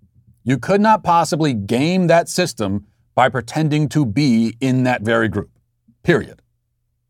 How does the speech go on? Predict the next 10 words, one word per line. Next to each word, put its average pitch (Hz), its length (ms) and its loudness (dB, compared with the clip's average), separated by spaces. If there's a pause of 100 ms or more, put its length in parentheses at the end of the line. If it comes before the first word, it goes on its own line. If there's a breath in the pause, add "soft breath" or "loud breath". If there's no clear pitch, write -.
(600)
And 123 100 0
so 135 120 2
Kendi's 143 340 0
whole 135 180 0
life's 123 280 2
work 107 300 0
is 101 260 -4 (180)
reduced 113 400 -4
to 117 80 -4
rubble 101 320 -2